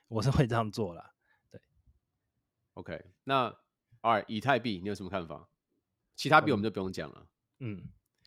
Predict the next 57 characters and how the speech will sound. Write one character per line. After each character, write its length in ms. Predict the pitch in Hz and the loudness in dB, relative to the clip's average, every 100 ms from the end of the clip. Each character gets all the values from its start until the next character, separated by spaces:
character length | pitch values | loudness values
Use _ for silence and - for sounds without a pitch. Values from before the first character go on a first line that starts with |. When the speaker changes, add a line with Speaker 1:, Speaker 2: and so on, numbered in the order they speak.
| _ _ _ - | _ _ _ -12
Speaker 1:
以 160 | 113 | -8
太 200 | 107 185 | 0 2
币 100 | 160 | 4
我 100 | 127 | 2
是 80 | 104 | 0
非 220 | 113 131 | 0 0
常 180 | 127 98 | 0 -4
非 80 | 98 | -6
常 140 | 101 | -8
喜 160 | 101 92 | -8 -12
欢 140 | 98 | -10
的 40 | 92 | -10
这 100 | 92 | -12
个 80 | - | -14
币， 140 | - | -10
因 100 | 98 | -2
为 80 | 139 | -2
它 160 | 127 151 | 2 0
其 180 | - 120 | 0 -2
实 60 | |
就 100 | 113 | -2
是 200 | 123 127 - _ | -4 -6 -12 _
区 180 | - 151 | -4 0
块 140 | 160 | 2
链 100 | 160 | 4
二 120 | 175 | 6
点 200 | 131 104 | 6 4
零 160 | 95 92 | -2 -6
嘛， 240 | 98 90 - - - _ _ | -8 -10 -14 -16 -16 _ _
Speaker 2:
嗯 100 | - | -20
哼。 160 | 90 90 | -16 -12
Speaker 1:
它 180 | - 170 | -2 0
跟 160 | 175 175 | 2 2
比 120 | 139 | 2
特 140 | 117 160 | 4 6
币 100 | 156 | 8
完 160 | 123 | 6
全 300 | 127 120 123 - _ _ _ _ _ _ | 4 0 -2 -8 _ _ _ _ _ _
不， 140 | 165 | -2
不 160 | 160 190 | 2 4
能 140 | 131 | 6
算 180 | 131 147 | 6 6
是 80 | 143 | 4
同 180 | 120 120 | 0 2
一 40 | |
种 160 | 123 95 | 2 0
东 180 | 107 | -2
西 140 | 104 110 | -2 -2
耶， 100 | 101 | 0
这 80 | 139 | 2
是 140 | 143 | 2
两， 200 | 127 110 | 2 2
两 160 | 110 127 | 2 2
种 160 | 101 | 0
东 160 | 95 104 | -2 -6
西 280 | - 98 | -6 -8
了， 120 | 90 | -10